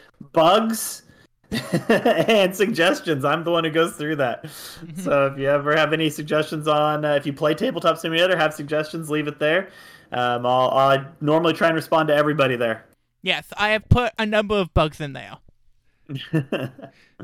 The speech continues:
Speaker 2: Um, and you are very good at figuring out most of the bugs. I've only had, like, one or two that have had weird issues that have not been able to be replicated.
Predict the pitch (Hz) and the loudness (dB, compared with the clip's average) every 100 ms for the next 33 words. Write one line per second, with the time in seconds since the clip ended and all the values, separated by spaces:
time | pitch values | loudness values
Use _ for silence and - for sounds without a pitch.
0 | - - - - 160 151 156 180 190 220 | -20 -20 -16 -4 -2 -2 -2 -2 0 -2
1 | 208 170 - 220 214 202 202 185 - 185 | -2 -6 0 2 2 2 0 -2 -4 -4
2 | 175 175 170 156 165 160 156 170 147 147 | -2 -4 -2 -2 0 -2 -2 -6 -8 -8
3 | 127 - - - 165 - 180 185 175 156 | -8 -12 -14 -8 -8 -6 -6 -4 -4 -6
4 | 160 156 160 160 156 151 - 147 143 131 | -6 -8 -4 -4 -2 -4 -4 -4 -6 -8
5 | 147 - 143 143 151 156 147 147 139 160 | -10 -6 -6 -6 -4 -2 -2 -2 -4 -4
6 | 143 143 139 147 151 143 151 147 147 143 | -4 -8 -6 -6 -4 -4 -4 -4 -4 -6
7 | - 143 135 156 - 147 90 | -6 -4 -6 -6 -6 -6 -8